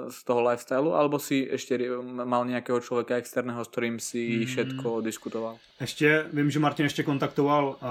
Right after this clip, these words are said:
Speaker 2: vlastně nutriční specialistku, takže s tou jsme vlastně, oni myslím, že mu dělali nějaký testy krevní, takže i nějaký jako potraviny, který z toho vzešly, který vlastně ty jeho krevní skupině nebo tomu jeho tělu úplně nevyhovujou, takže tady to byl určitě nějaký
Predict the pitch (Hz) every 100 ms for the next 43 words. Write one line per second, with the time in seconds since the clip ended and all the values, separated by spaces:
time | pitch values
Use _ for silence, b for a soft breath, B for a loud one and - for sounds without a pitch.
0 | 120 120 123 120 117 127 123 110 117 -
1 | 127 123 - 107 127 120 - 135 123 113
2 | 123 - 117 - 127 123 123 117 - 117
3 | - 120 113 127 120 117 117 117 117 113
4 | 127 110 107 - 123 123 120 120 117 120
5 | 113 120 120 120 113 123 123 120 113 120
6 | 113 110 - - 120 120 117 117 117 B
7 | B - 123 - 131 120 - 131 123 -
8 | 120 117 117 117 123 117 - - - 120
9 | 117 117 - 123 117 110 131 120 120 -
10 | 110 120 120 117 123 120 117 117 120 123
11 | 120 B B B 104 123 127 120 117 120
12 | 127 127 127 113 135 120 117 131 131 135
13 | - 127 139 135 127 139 139